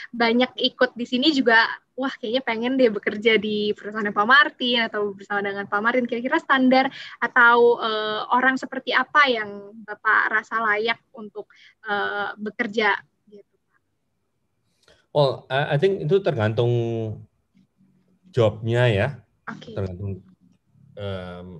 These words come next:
Speaker 2: again, kontekstual. <laughs> Ya, eh, tergantung konteksnya. Untuk mau kerjaan apa, <laughs> gitu, seperti
Speaker 1: Iya.
Speaker 2: itu. <laughs> Ya kan? Eh, saya,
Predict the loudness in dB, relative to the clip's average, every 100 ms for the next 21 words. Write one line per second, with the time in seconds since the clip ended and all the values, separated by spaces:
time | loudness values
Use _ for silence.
0 | -20 _ -14 -2 -2 -2 -12 _ -18 -14
1 | -10 -8 0 2 2 -2 _ -20 -18 0
2 | 4 4 0 -8 _ 0 2 2 -2 -18
3 | -20 _ _ _ _ -8 -6 -4 -6 -10
4 | -8 -2 0 2 4 2 2 -2 -2 -2
5 | -4 -12 -8 -4 0 0 0 2 2 2
6 | -2 -2 -4 2 2 4 2 4 6 6
7 | 4 2 -8 -8 _ _ -8 -8 -12 -20
8 | _ 0 2 2 0 -2 -10 _ _ _
9 | _ _ _ -4 -2 0 -4 -10 _ 0
10 | 4 4 0